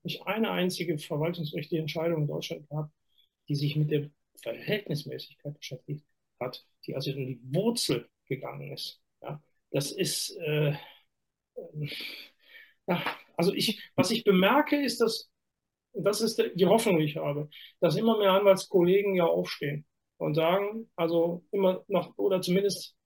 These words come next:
nach draußen gehen, sich, sich zeigen. Ähm, und auch, auch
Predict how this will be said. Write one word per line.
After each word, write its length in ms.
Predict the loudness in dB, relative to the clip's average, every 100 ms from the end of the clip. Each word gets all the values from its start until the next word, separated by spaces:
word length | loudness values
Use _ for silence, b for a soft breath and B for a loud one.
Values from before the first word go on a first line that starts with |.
| -8
nach 120 | -8
draußen 460 | -2 2 2 0 -4
gehen, 260 | -8 -12 _ b b -4
sich, 340 | -4 -4 -6
sich 260 | 6 6 6
zeigen. 600 | 2 4 4 2 -6 -16 _ b b b
Ähm, 560 | -2 -2 0 -4 -6 -10 2
und 360 | 6 6 4
auch, 440 | 4 6 6 0 0
auch 500 | 8 10 8 4